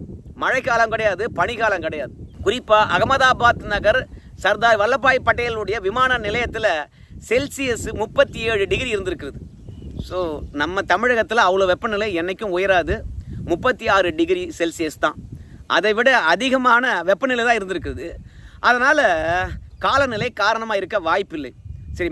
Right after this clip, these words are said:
மேகமூட்டமா இருந்திருக்கலாம் இல்லையா அப்படின்னு சொல்லுகின்ற போது அதையும் பரிசோதித்திருக்கின்றார்கள். கிட்டத்தட்ட ஆறாயிரம் மீட்டர் தொலைவுக்கு வந்து நம்ம கண் பார்வை தெளிவா தெரிகின்ற அளவுக்கு ஆ, வானத்துல மேகங்கள் இல்லவே இல்லையாம்.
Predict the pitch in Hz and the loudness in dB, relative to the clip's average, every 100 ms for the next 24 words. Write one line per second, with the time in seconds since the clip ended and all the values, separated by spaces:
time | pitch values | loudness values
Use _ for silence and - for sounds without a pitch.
0 | 170 254 311 294 294 269 269 240 233 233 | 2 4 4 0 -2 0 -2 -2 -4 -2
1 | 220 214 190 190 175 120 _ - - 147 | -2 -2 -2 0 -2 -4 _ -20 -12 -10
2 | 220 226 233 208 202 175 240 208 156 151 | -8 -8 -8 -6 -6 -4 -4 -4 -4 -8
3 | 143 - _ - - 208 262 285 302 240 | -12 -20 _ -6 -2 0 0 0 0 0
4 | 254 254 233 196 196 202 180 165 156 208 | 0 -2 -2 -6 -6 -4 -2 -2 -2 -6
5 | 180 _ - - - - - 190 262 226 | -8 _ -20 -20 -20 -14 -8 -2 0 0
6 | 262 269 220 165 170 185 160 - - 156 | 0 4 4 4 2 -2 -8 -20 -4 4
7 | 220 277 285 269 262 247 233 220 214 202 | 6 6 6 2 2 0 -2 -6 -6 -8
8 | 190 302 285 285 269 202 226 320 302 277 | -6 -6 -4 -2 -2 0 2 2 2 -4
9 | 262 220 214 185 180 185 - - - - | -4 -6 -4 -4 -2 -6 -8 -14 -12 -10
10 | 180 180 190 247 240 233 196 190 - 202 | -6 -4 -2 -4 0 0 0 -4 -6 -6
11 | 254 262 254 202 226 240 226 208 185 226 | -4 -2 -4 -2 -8 -6 -8 -2 -2 0
12 | 247 196 156 151 170 - - - _ - | -2 -4 -8 -8 -8 -10 -16 -20 _ -20
13 | - 160 156 151 202 285 220 180 196 185 | -6 -4 -4 2 4 4 0 0 0 0
14 | 208 247 233 240 220 190 220 226 185 151 | -2 -2 -4 -6 -4 -4 -2 -2 -2 -6
15 | 117 | -10